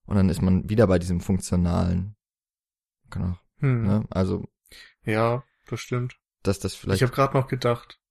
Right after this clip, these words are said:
Speaker 2: Ja, erzähl
Speaker 1: Ja,
Speaker 2: erst
Speaker 1: ja,
Speaker 2: mal.
Speaker 1: so noch, hm, Abgesang, ist vielleicht falsch, aber dass das vielleicht diese Form war, so des Menschen, aber auch der hat sich in die Richtung halt entwickelt, alle sind gleich geschaltet.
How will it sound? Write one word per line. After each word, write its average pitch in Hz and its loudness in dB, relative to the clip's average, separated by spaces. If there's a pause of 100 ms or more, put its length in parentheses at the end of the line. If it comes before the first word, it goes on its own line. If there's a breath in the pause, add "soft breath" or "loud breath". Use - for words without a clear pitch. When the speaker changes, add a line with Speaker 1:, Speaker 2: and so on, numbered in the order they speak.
Speaker 2:
Ja, 117 -2
erzähl 104 2
Speaker 1:
Ja, - 2
Speaker 2:
erst 110 2
Speaker 1:
ja, 101 6
Speaker 2:
mal. - 2
Speaker 1:
so 98 4
noch, 95 2
hm, 92 -6 (240)
Abgesang, 90 0 (420)
ist - -20
vielleicht - -12
falsch, 92 0
aber 87 0 (120)
dass 87 -2
das 101 2
vielleicht 90 0
diese 95 2
Form 95 4
war, 95 4
so 92 -4
des 95 -6
Menschen, 131 0
aber 98 -2
auch - -4
der 104 0 (1400)
hat 107 0
sich - -4 (440)
in 113 2
die 113 2
Richtung 110 0
halt 98 2
entwickelt, 101 0
alle 92 2
sind 90 -6
gleich 92 -2
geschaltet. - -6